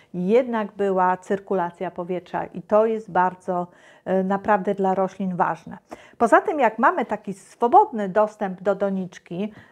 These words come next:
e, e, przesunę tutaj, jak mamy też taki swobodny dostęp, to możemy sobie zawsze podnieść, wyjąć podkładkę, nadmiar wody, m, wylać. Także wtedy mamy według mnie taką dużo większą kontrolę,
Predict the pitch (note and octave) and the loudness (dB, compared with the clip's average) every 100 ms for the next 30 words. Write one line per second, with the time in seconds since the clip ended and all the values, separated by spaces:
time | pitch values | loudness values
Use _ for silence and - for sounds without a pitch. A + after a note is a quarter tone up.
0 | - F3 F3+ F#3+ G#3 G3 G3 A3 G#3+ G3+ | -2 0 0 0 2 2 0 -2 0 -2
1 | F#3 F3+ F#3 F3 F3 F#3+ G3+ A3+ C#4+ B3 | 0 -2 -4 -4 -2 0 0 2 2 2
2 | A3+ G#3+ A3+ A3 G3+ - G#3+ G3 F#4 F#4+ | 0 0 -2 -2 -12 -2 2 4 4 2
3 | G#3+ F3+ F3+ - E3+ G3+ - _ - A4+ | -2 -2 -4 -8 -10 -10 -16 _ 2 4
4 | E4 C#4 B3 A3+ G#3 F#3 F3+ E3 - G#3+ | 6 6 4 2 2 2 2 -2 -2 0
5 | C4 C4+ G#3 G#3+ G3+ F#3+ F#3+ F3 F3 G3+ | 6 6 4 -4 -4 -6 -8 -4 -4 -4
6 | - C#4 C#4 D4+ A#3+ A3 - - E3+ F#3+ | -4 -6 -2 4 4 4 -2 -10 -4 -2
7 | G3 G#3+ C4 C4+ C#4 C4 A3+ A3+ A3 A3 | -2 0 0 4 2 4 4 2 2 -2
8 | A3 G#3+ G3+ B3+ A3+ G3+ G#3 - _ - | -2 -2 2 4 6 4 0 -6 _ -20
9 | _ C4+ C4 C4 B3+ F#4+ G#4 D#4+ C#4 C4+ | _ 0 2 2 2 0 2 0 0 0
10 | B3+ A3 C4 D4+ C4+ - A3 A3+ A#3 A3 | -2 2 2 0 -4 -4 -2 0 0 -4
11 | G#3 G#3 F#3+ D#4+ F4 A#3 G3 F#3+ G#3 - | -4 -4 -2 -2 2 0 0 -4 -6 -6
12 | F#3+ F#3+ F#3 F3+ G3+ F#3+ F#3 | -6 -4 -6 -2 0 2 2